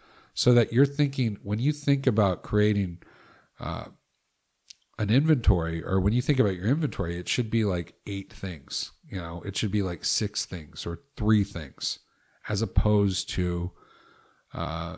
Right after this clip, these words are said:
you know, twenty different devices. 'Cause I've heard plenty of times of guys relapsing. They set up, uh, restrictions and stuff on their main computer. They do some stuff with their iPhone, and then it's like their kid's iPad is still vulnerable.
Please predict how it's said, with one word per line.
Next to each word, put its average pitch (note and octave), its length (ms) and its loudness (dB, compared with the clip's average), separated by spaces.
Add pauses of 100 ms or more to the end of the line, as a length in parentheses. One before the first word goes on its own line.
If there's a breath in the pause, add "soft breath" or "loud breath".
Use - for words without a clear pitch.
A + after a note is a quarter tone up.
(140)
you A#2 140 0
know, F2 140 -2
twenty G#2 400 0
different F2 300 -4
devices. A2 640 -2
'Cause A#2+ 200 4
I've F3 160 8
heard F3 240 4
plenty E3+ 340 2
of F#3+ 60 2
times A#2 300 2
of F#2 120 -2
guys F#2+ 320 -2
relapsing. F#2+ 760 2 (400 loud breath)
They A#2+ 180 4
set B2+ 300 4
up, A#2 320 4 (400 loud breath)
uh, F2+ 180 -4
restrictions B2+ 680 0
and G#2 120 -6
stuff G#2+ 300 -2
on F2+ 100 -2
their F2+ 100 -4
main A2 280 0
computer. A#2 880 0 (320 loud breath)
They G2 220 -2
do A2 180 -2
some G2 180 -4
stuff - 240 -4
with E2+ 100 -8
their E2+ 120 -2
iPhone, A#2+ 520 0
and G2 120 -8
then G2+ 300 0 (160)
it's - 260 -6
like F#2 240 -2
their F2 100 -2
kid's G2+ 380 0
iPad F2 640 -2
is D#2+ 120 -12
still F#2+ 240 -4
vulnerable. E2+ 720 -6